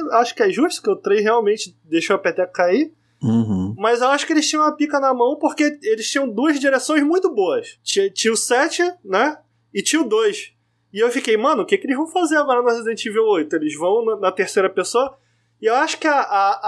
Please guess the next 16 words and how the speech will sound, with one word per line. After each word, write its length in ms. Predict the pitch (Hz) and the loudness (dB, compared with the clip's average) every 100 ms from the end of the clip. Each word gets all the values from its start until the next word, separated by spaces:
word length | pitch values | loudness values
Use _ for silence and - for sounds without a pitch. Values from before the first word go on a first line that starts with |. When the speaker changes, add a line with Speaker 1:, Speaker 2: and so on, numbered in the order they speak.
| 190 | 0
Speaker 1:
a 40 | |
aposta 440 | 185 202 247 254 | 0 0 -2 0
mais 220 | 247 233 - | 0 0 -2
segura, 600 | 170 220 349 233 123 - | -4 -2 2 0 -2 -6
eu 160 | 202 214 | 0 2
acho, 480 | 185 320 - 151 - _ | 2 0 -2 -4 -8 _
tenho 160 | 185 | -6
a 40 | 190 | -2
impressão, 540 | 180 170 262 294 - _ _ | -4 -2 -2 -2 -6 _ _
era 260 | 220 285 359 | 0 0 2
em 40 | 370 | 0
primeira, 380 | 349 349 381 381 - | 2 2 2 -2 -2
era 240 | 220 302 | 0 0
em 60 | 349 | 2
terceira 400 | 359 - 370 392 | 0 2 0 2
pessoa. 500 | 269 - 190 135 | 0 0 0 0